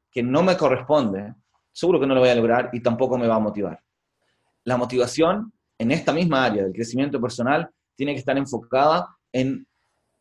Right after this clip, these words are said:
el siguiente paso. Si digamos que yo soy enojón,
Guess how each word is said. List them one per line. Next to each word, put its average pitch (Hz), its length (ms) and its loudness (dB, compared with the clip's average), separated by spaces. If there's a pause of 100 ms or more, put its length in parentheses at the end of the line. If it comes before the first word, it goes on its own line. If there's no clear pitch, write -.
(160)
el 127 120 -6
siguiente 123 360 -4
paso. 90 320 -6 (720)
Si 175 240 -8
digamos 226 300 2
que 170 80 -4
yo 190 100 6
soy 165 460 2 (240)
enojón, 95 400 -4